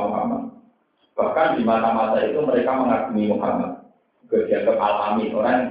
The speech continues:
bisa diper-, kemudian setelah Nabi dakwah, berubah Muhammad dianggap edan. Songkok al-amin, saya tidak berbeda. Mulanya Quran oleh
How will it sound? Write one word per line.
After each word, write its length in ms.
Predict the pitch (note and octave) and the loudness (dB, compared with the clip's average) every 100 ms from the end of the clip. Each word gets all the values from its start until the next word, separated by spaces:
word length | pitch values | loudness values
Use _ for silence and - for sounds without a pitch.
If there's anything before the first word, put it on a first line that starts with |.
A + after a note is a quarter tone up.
| - | -2
bisa 100 | G#2+ - | -2 -2
diper-, 320 | - - - - - - _ - _ _ _ _ _ _ _ _ | 0 0 0 -6 -16 -20 _ -20 _ _ _ _ _ _ _ _
kemudian 720 | - F#3+ F3+ G3 A3+ B3 - | -6 0 0 2 4 2 2
setelah 220 | F3 F3 E3+ | 2 2 2
Nabi 240 | E3 - - F#3+ | 2 -2 0 2
dakwah, 560 | - A3 G#3+ - - - | 2 2 2 0 -2 -4
berubah 640 | C3+ G#3 G#3+ - D3 - | -2 0 -2 2 2 2
Muhammad 480 | - - - - - | 0 0 0 0 0
dianggap 320 | A#2 A#2+ A#2+ | 2 2 2
edan. 380 | A#2 A2+ G#2 - - - - _ _ - | -2 -2 -4 -4 -6 -12 -20 _ _ -2
Songkok 320 | A#2 A#2 B2 | 0 2 2
al-amin, 640 | A#2 A2 G#2 G#2 - - - | 2 0 -2 -2 -2 0 0
saya 240 | F3 F3+ D#3 | 0 0 0
tidak 160 | G2+ | 2
berbeda. 400 | A#2+ A#2 - - - - - - - F2+ - - - _ _ _ _ | 2 2 2 2 -2 -10 -18 -20 -16 -14 -14 -18 -20 _ _ _ _
Mulanya 320 | G2+ A#2+ D3 | -4 0 2
Quran 300 | C3+ C3+ C3+ B2 | 2 2 2 2
oleh 140 | A#2+ | 2